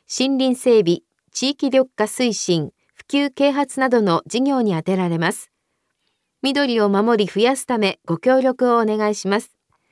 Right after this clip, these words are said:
募金箱の設置場所は区役所本庁舎、特別出張所、西新宿二の十一の四、新宿中央公園内、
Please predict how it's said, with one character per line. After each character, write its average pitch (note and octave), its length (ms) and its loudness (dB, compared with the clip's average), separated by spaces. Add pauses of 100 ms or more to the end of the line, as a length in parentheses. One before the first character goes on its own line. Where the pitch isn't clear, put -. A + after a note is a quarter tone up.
(320)
募 G#3 120 2
金 D#4+ 240 2
箱 C4 220 2
の G3 140 2
設 F3 200 0
置 A3 140 -4
場 A3 100 0
所 G3 180 -2
は F3+ 220 2 (320)
区 A#3 100 2
役 D4 220 2
所 G3 280 0
本 A#3+ 220 2
庁 B3 260 0
舎、 - 260 -2 (420)
特 G3+ 220 2
別 C4+ 260 0
出 A#3 280 -4
張 G#3+ 240 2
所、 F3 200 2 (580)
西 A3+ 260 0
新 C4+ 240 0
宿 G3+ 220 2
二 C4 120 2
の C4 160 2
十 A#3+ 260 0
一 B3+ 240 -4
の A3+ 120 2
四、 G3+ 340 2 (240)
新 C#4+ 320 0
宿 C4 440 -2
中 C4+ 240 -2
央 D4 180 2
公 C#4 240 4
園 A#3+ 240 2
内、 D#3+ 260 0